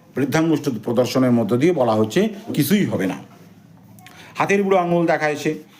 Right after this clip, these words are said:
"তুমি মরবা, আমি মরুম, আর আমাগো পোলা মাইয়াগুলি ভিক্ষা কইরা বেড়াইব।" এই গেল সনের রয়টে আমার ভগ্নিপতিরে কাইটটা চাইর টুকরা কইরা মারল, ফলে বহিন হইল বিধবা,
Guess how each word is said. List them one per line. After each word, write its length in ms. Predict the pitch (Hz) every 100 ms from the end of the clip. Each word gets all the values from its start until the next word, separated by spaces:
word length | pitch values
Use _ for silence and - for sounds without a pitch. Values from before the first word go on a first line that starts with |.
| - _
"তুমি 200 | 180 190
মরবা, 480 | 175 160 160 165 - -
আমি 260 | 110 139 156
মরুম, 460 | 147 147 147 151 - - -
আর 260 | 127 131 127 - -
আমাগো 400 | 127 143 143 131 -
পোলা 200 | 143 135
মাইয়াগুলি 540 | 127 127 120 123 127
ভিক্ষা 320 | 110 127 -
কইরা 260 | 143 131 117
বেড়াইব।" 520 | 117 113 110 110 123 - - -
এই 220 | 151 190
গেল 300 | 170 147 135 131 -
সনের 460 | - 143 135 113 104
রয়টে 580 | 113 135 139 127 104 98 - -
আমার 300 | 117 123 120
ভগ্নিপতিরে 680 | 127 143 165 160 131 123 110
কাইটটা 640 | - 127 127 - 120 104 -
চাইর 320 | - 139 147 -
টুকরা 280 | 127 131 113 -
কইরা 540 | 127 110 117 104 92 - -
মারল, 440 | 98 107 98 95 87 - - _
ফলে 320 | - 131 120 - - 92
বহিন 340 | 120 139 160
হইল 220 | 131 123
বিধবা, 500 | 101 120 151 170 175